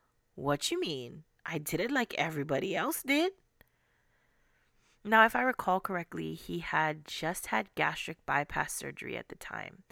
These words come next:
and had lost a ton of weight. So I think he was just endeavoring to understand because maybe it was something he wasn't able to do when he was bigger. He was trying to figure out how I was able to do it at my size.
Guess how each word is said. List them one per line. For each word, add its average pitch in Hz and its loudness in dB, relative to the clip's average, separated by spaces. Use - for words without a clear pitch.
and 156 -2
had 170 -2
lost 165 0
a 147 -10
ton - -6
of 175 -4
weight. 156 -6
So 156 0
I 214 -2
think 359 -8
he 370 -8
was 226 -2
just 196 -4
endeavoring 170 -2
to - -4
understand 139 -6
because 165 -8
maybe 170 -4
it - -6
was 196 -4
something 170 -6
he 175 -6
wasn't 180 -4
able 147 -4
to - -12
do 147 -6
when - -6
he - -8
was 208 -2
bigger. 208 -6
He - -4
was 208 0
trying 202 2
to 196 -2
figure 165 -4
out 160 2
how 151 2
I 151 4
was 160 -6
able 143 -4
to - -10
do 151 -8
it - -6
at - -6
my 160 0
size. - -8